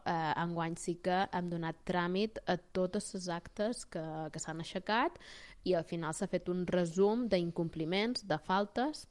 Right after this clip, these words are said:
per, per cadascun dels lots que així s'ha detectat i se li ha donat el tràmit. S'ha començat el tràmit administratiu perquè no està acabat,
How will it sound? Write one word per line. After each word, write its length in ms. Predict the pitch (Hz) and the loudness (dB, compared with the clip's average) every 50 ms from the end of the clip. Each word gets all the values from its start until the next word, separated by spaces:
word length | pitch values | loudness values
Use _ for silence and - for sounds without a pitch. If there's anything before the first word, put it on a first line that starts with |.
| - | -8
per, 320 | 165 156 139 143 151 - - | -6 -4 -4 -4 -4 -6 -6
per 120 | - 156 151 | -6 -6 -4
cadascun 640 | - 156 151 160 170 185 - - - 180 175 175 170 | -2 0 0 0 0 -2 -2 -2 -2 0 0 2 0
dels 180 | 175 170 - 185 | 0 0 0 0
lots 280 | 185 196 233 - - | 0 0 0 0 -4
que 120 | - - 180 | -8 -8 -8
així 140 | - - 175 | -8 -8 -8
s'ha 160 | - - 160 160 | -6 -6 -6 -4
detectat 600 | 160 165 - 180 185 - - - 240 294 370 - - - - - - - - - 214 | -6 -6 -4 -6 -6 -2 2 4 4 4 2 0 -6 -14 -20 -20 -20 -20 -6 -2 0
i 180 | 202 214 262 277 | 2 2 2 0
se 180 | - - 185 175 | -2 -2 0 2
li 80 | 165 | 2
ha 80 | 170 165 | 2 2
donat 240 | 160 170 160 - 165 | 2 0 -2 -4 -6
el 80 | - | -10
tràmit. 440 | - - 151 147 147 151 151 - - 165 | -8 -8 -8 -6 -6 -8 -8 -6 -6 0
S'ha 160 | - 226 214 | 0 0 2
començat 540 | - 233 214 202 190 185 - 226 202 208 180 | 2 2 2 4 2 2 2 2 0 0 0
el 400 | 165 - - - - - - - | -4 -10 -16 -10 -8 -8 -8 -6
tràmit 360 | - - 170 165 170 165 - | -4 -4 -2 -2 -2 -4 -4
administratiu 560 | 180 - 175 170 165 165 - - 170 170 208 - | -4 -4 -2 -4 -4 -2 -2 -2 2 2 2 2
perquè 200 | - - 156 - | 0 -2 -10 -10
no 160 | - 147 147 | -12 -12 -12
està 200 | - - 156 170 | -8 -8 -8 -8
acabat, 480 | - - 175 175 196 226 269 392 - | -6 -6 0 4 6 6 6 6 2